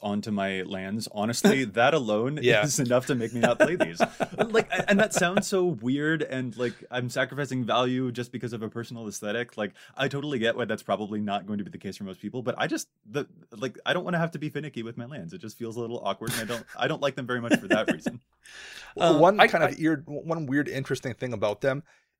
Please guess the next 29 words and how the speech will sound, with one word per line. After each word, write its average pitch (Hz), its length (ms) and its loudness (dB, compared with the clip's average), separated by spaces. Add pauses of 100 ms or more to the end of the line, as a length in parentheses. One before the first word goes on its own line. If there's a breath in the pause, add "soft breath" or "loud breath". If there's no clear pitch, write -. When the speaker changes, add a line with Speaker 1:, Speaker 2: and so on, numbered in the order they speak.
(140)
Speaker 2:
even 165 340 0
if 143 240 -2
both 113 340 0
counters 117 480 -2
are 107 140 0
removed, 110 640 -6 (360)
if 123 160 -2
an 135 60 -2
opponent 135 420 -2
has 117 220 -2
something 117 380 -4
like 107 420 -2 (340 soft breath)
Felwar 120 400 2
Stone 120 420 -2
or, 110 40 -4
like, 104 180 -4
Reflecting 123 440 -4
Pool 127 320 4
that 113 200 0
can 107 160 -10
make 110 200 -6
mana 113 300 -4
that 107 300 -2
an 110 80 -8
opponent's 120 500 0
Speaker 1:
Mm. 110 40 -4
Speaker 2:
stuff 131 240 0
can 139 140 -4
make, 135 340 -4